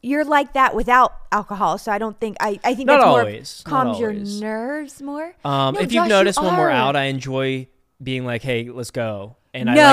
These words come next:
Speaker 2: like getting home earlier, where if I'm having
Speaker 1: No.
Speaker 2: drinks, I'm like, "Let's stay out."
Speaker 1: No. I tell you all the time, Josh is guilty of, and maybe, maybe it's a good thing. Maybe
Speaker 2: Yeah.
Speaker 1: I'm, maybe I need to have a little more of it, but, like, if we go to a grocery store,
Speaker 2: Mm-hmm.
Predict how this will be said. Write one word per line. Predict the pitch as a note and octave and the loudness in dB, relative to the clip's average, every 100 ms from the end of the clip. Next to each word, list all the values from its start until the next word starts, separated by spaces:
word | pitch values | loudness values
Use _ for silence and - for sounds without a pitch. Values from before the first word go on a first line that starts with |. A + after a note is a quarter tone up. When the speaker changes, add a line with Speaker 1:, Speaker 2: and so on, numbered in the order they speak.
| C4+ | 8
Speaker 2:
like | |
getting | - B2 | 6 2
home | B2 A#2 | -6 -4
earlier, | A#2 B2 C3+ | -2 -2 -2
where | C3 C3 | -2 -2
if | B2+ D3 | -2 -2
I'm | C3+ | -2
having | D#3+ D#3 A#3 | 2 4 4
Speaker 1:
No. | A#3 | 4
Speaker 2:
drinks, | C#4+ - | 0 -2
I'm | C3 | -6
like, | A#2+ A2+ | -6 -8
"Let's | B2 | -8
stay | - A#2+ | -8 -8
out." | A2 F#2 D#2+ _ | -6 -10 -16 _
Speaker 1:
No. | A3 A#3+ A#3+ G#3 G3+ C4 - _ _ _ _ _ _ _ | -8 -4 0 0 -2 -6 -12 _ _ _ _ _ _ _
I | B3 C#4+ | 0 0
tell | - D#4 | -2 -4
you | C#4+ - G#3 | -4 -4 0
all | A3+ A3+ A#3 C4+ - | 2 2 2 -2 -6
the | |
time, | A3 B3 G3+ F3 F3+ | -10 -8 -6 -6 -8
Josh | A3 A3 A3+ | -6 -6 -6
is | B3+ | -12
guilty | - D#4+ F4+ - B3+ | -6 -4 -4 -4 -4
of, | G#3 - - - - - _ _ _ | -4 -6 -20 -20 -20 -20 _ _ _
and | D4 E4 | -10 -6
maybe, | G#4+ A#4 A4 _ _ _ - | -6 -4 -6 _ _ _ -6
maybe | E4+ | -6
it's | F#4+ | -6
a | |
good | - G#4 | -8 -8
thing. | D4 F#3+ G3+ | -6 -8 -6
Maybe | G#3+ C4+ | -4 -2
Speaker 2:
Yeah. | B3 | 0
Speaker 1:
I'm, | B3 A#3+ | 0 -2
maybe | A#3 A#3 | -4 0
I | B3 | 0
need | A#3+ B3 | 0 -2
to | |
have | B3+ | -2
a | A3 | -4
little | G#3 A3 B3 C#4+ | -4 -2 -2 -2
more | C4 C#4+ D4+ | -6 -4 -2
of | D#4 | -2
it, | E4+ | -4
but, | C#4 A3+ | -4 -2
like, | A3+ G#3+ - _ _ _ _ | -2 -4 -14 _ _ _ _
if | A3+ | -8
we | A3+ | -4
go | C#4 D4 | 0 0
to | D4+ | 0
a | C4+ | -4
grocery | B3+ A3 A3 | -2 -2 -6
store, | - - - | -14 -14 -12
Speaker 2:
Mm-hmm. | A2 A2 | -12 -12